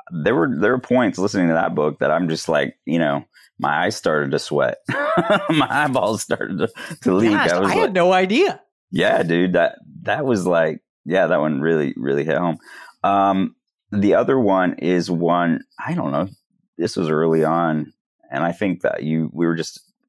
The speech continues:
Speaker 1: in the course of a conversation, you're like, "Hey, I wanna, I think, you know, tell you about this book,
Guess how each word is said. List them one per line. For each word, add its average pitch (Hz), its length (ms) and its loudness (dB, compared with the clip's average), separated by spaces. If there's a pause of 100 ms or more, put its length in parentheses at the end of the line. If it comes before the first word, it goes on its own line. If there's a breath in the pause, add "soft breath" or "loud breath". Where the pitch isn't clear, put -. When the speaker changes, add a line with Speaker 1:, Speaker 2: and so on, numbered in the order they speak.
(120)
Speaker 1:
in 76 120 -6
the 85 80 -2
course - 300 -2
of 73 60 -2
a 73 60 -4
conversation, 76 680 -2
you're 65 100 -6
like, - 120 -10
"Hey, 98 320 -4
I 90 60 -6
wanna, 90 340 -4 (560 loud breath)
I - 60 -14
think, 95 320 -2
you 85 160 -2
know, 71 160 -2
tell 90 180 -4
you 85 100 2
about 78 200 0
this - 160 -6
book, 90 420 0